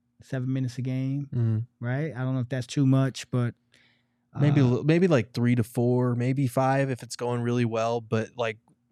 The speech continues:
Speaker 2: I, and I wrote about this for Diehards over at go P H N X dot com, did a real deep dive into Bol and how he's gotten to this point from fan favorite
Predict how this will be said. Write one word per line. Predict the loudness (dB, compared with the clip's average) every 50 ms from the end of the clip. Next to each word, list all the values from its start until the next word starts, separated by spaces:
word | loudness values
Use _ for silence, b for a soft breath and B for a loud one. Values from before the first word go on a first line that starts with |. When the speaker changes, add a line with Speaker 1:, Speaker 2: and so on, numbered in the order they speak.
| -18 -10 -6
Speaker 2:
I, | -2 0
and | 2 2 2 4 4
I | 4
wrote | 4 6 4 4
about | 4 4 2 2
this | 2 0 -2 -2
for | -2 -4 -2
Diehards | 0 2 2 2 2 2 0 0 0 -2 -2 -2
over | -2 -2 -2 -2 -2
at | -2 -2
go | -4 -4 -6 -6
P | -4 -4 -4
H | -4 -4 -2 -4
N | -4
X | -4 -4 -4
dot | -4 -4 -4 -6
com, | -6 -4 -4 -2 -2 -2 -2
did | -2 -2
a | -2 0
real | 0 0 0 0
deep | 0 -2 -2 0
dive | 0 0 0 0 0 0
into | -2 -2 -4 -6
Bol | -6 -2 0 0 2 2 0 -2
and | -2 0
how | 0 0 2 0
he's | 0 -2 0
gotten | 0 -2 -2 -2 -4
to | -6 -6
this | -6 -8 -8
point | -10 -8 -6 -4 -4 -4 -6 -10 -12
from | -8 -6 -6 -6 -6 -8 -12 -16 -10
fan | -4 -2 0 0 0 0
favorite | 0 0 0 0 0 0 0 -2 -4